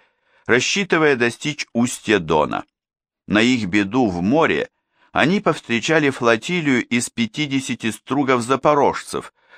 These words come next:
находившихся на службе крымского хана.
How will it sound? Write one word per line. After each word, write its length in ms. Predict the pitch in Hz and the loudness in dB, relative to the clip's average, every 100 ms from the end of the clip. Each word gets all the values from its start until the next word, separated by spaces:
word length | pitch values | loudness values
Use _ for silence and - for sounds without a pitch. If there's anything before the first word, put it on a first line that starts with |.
| - | -2
находившихся 720 | 98 104 104 127 - 113 107 | 0 2 2 0 -2 -2 0
на 160 | 95 87 | 0 0
службе 400 | - 113 101 95 | 0 -2 0 -2
крымского 540 | 87 87 82 90 76 | 0 -2 -2 -2 0
хана. 380 | - 50 50 | 0 0 -2